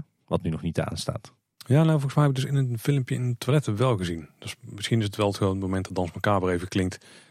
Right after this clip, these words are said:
Speaker 2: en dan, eh, al die lichteffecten plaatsvinden en zo.
Speaker 1: Hey, iets wat mij trouwens n-, nog wel even opviel aan die toiletgroep. Ik was benieuwd of jij daarover zou vallen. Is dat, eh,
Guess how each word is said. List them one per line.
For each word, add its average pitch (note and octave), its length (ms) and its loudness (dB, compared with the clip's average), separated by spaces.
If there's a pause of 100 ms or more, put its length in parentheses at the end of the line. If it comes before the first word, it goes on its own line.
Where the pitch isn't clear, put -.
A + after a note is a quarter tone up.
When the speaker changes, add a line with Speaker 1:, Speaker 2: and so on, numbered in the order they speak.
(140)
Speaker 2:
en F#2 120 -6
dan, F2 260 0
eh, F2 60 0
al F2+ 80 0
die F2+ 80 -2
lichteffecten G2 460 -4
plaatsvinden E2+ 480 -4
en D#2+ 80 -10
zo. - 60 -18 (400)
Speaker 1:
Hey, - 120 -2
iets G3+ 100 0
wat A3+ 100 2
mij F3+ 140 6
trouwens - 320 2
n-, C3+ 180 0
nog B2 140 6
wel F#3+ 200 4
even F#2 220 2
opviel - 340 0
aan F2+ 80 0
die F2+ 80 -2
toiletgroep. E2 420 0
Ik - 80 -16
was A#2 160 6
benieuwd A2 260 4
of G2+ 80 2
jij G#2 140 6
daarover F#2 300 2
zou E2+ 180 2
vallen. F2 380 2 (340)
Is A#2 200 2
dat, G#2 240 4
eh, F#2+ 480 4